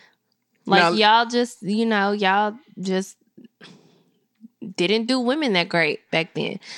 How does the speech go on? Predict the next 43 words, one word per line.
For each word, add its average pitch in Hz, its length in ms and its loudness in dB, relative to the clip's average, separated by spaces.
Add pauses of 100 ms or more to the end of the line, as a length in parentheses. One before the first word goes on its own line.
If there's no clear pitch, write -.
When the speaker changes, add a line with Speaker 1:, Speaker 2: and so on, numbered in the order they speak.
Speaker 2:
But 131 100 -2
what 214 160 4
does 185 160 2
Speaker 1:
So, 214 40 6
Speaker 2:
that 202 220 6
have 170 140 2
to 165 100 0
do 160 260 2
with 160 280 0
Speaker 1:
but 226 140 6
Speaker 2:
the 240 60 4
Speaker 1:
I'm 240 60 4
saying 302 480 2
Speaker 2:
<laughs> - 0 -
Speaker 1:
that 214 140 4
Speaker 2:
Go - 180 6
Speaker 1:
is 160 80 4
a 262 120 4
Speaker 2:
ahead. 208 120 -2
Speaker 1:
birds 202 320 4
of 247 100 2
a 269 100 0
feather, 214 380 2
feather 220 380 0
flocks - 400 0
together. 262 440 -2
Speaker 2:
No, 131 440 2
not 131 340 0
necessarily. 156 1000 0
Speaker 1:
It's 254 220 0
like 294 180 -2
when 247 140 0
I 254 100 2
met 254 280 -2
you 240 360 -2
and 190 180 0
my 202 140 2
friends 220 320 -2
was 202 160 -4
like, 185 320 -4
"Don't 190 380 -2
date 202 240 0
him." 190 340 -6